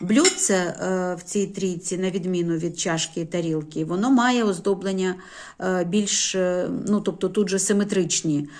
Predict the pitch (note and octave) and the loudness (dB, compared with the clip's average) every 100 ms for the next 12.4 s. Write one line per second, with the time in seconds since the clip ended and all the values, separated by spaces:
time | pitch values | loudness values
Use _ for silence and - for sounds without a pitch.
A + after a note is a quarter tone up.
0 | - F#3 F#3+ F3+ D#3+ D3 D#3+ C3 D3+ F3 | -6 0 4 4 4 2 -2 -8 -4 -2
1 | E3 F3 D3 D#3+ D3 D3 E3+ G3 B3 B3+ | 0 0 0 -2 -2 -2 -2 0 -2 -2
2 | F4 - - - - - - G3+ A#3 A#3 | -6 -6 -20 -20 -18 -14 2 6 6 8
3 | C#4 A3+ A3+ A#3+ G3 F#3 F3+ F3 - D#3 | 8 8 6 4 0 -4 -4 -4 -4 -6
4 | D3+ - E3 D#3+ _ _ - F#3 F#3+ G3 | -6 -8 -12 -14 _ _ -10 -2 0 2
5 | F#3+ E3 E3 D#3 D#3+ G#3+ B3+ - - D#3 | 2 2 0 -2 0 2 2 -2 -4 -2
6 | E3 F3+ D#3+ D#3+ D#3 D#3 F3 E3 F3+ F3 | 0 0 0 -2 -6 -6 -8 -6 -4 -4
7 | F3 D#3+ F#3 A3 A3 F#3+ E3+ F3 D3 - | -4 -4 -2 -2 -4 -6 -6 -6 -8 -10
8 | - - D#3 F#3 - - - - E3 F3 | -10 -10 -8 -10 -12 -20 -12 -10 -6 -4
9 | D#3+ E3 E3 - D3 D3+ - - - - | -2 -2 -4 -6 -8 -10 -14 -16 -16 4
10 | D4 D4 B3+ A#3 G3+ G3 - E3 E3+ F3 | 8 10 10 10 6 4 -2 -4 -4 -2
11 | E3+ F3 F3 E3 E3 D#3 D#3 D3 - - | -2 -2 -4 -2 -2 -2 -4 -8 -10 -12
12 | E3 - D3 | -12 -10 -10